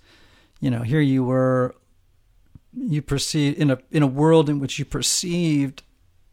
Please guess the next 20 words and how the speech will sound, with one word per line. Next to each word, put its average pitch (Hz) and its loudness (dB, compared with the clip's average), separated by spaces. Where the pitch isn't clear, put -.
that 139 -4
you 165 0
were 240 2
just 180 -4
gonna 160 -4
be 147 -2
stuck - -4
in 151 -4
forever, 147 -6
right? 147 -4
There 156 0
was, 147 -2
there 165 0
was, 151 -2
there 156 -4
was 139 -4
no 143 2
way 127 0
out, 143 -4
right? 135 -4